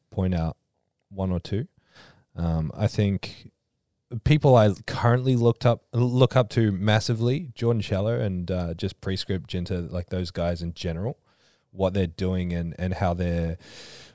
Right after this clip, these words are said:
moving in the business world and what they've created, and just on top of that, or more importantly, who they are as people is, is really quite inspiring.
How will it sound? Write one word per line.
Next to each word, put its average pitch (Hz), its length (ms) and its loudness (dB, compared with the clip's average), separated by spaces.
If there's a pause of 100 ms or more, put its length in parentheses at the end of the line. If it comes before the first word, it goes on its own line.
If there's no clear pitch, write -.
moving 135 500 6
in 120 340 4
the 110 40 4
business 113 380 2
world 113 480 10
and 98 540 2
what 104 160 4
they've 107 140 2
created, 98 840 2 (100)
and 98 260 -2
just 98 280 -4
on 98 80 -2
top 98 240 0
of 95 60 -2
that, 90 260 0
or 87 120 -4
more 95 260 4
importantly, 90 680 -4
who 107 140 2
they 92 160 0
are 87 140 0
as 85 80 -6
people 131 460 -2 (100)
is, 90 440 -4
is 90 180 -4
really 92 220 0
quite 90 220 0
inspiring. 101 580 -4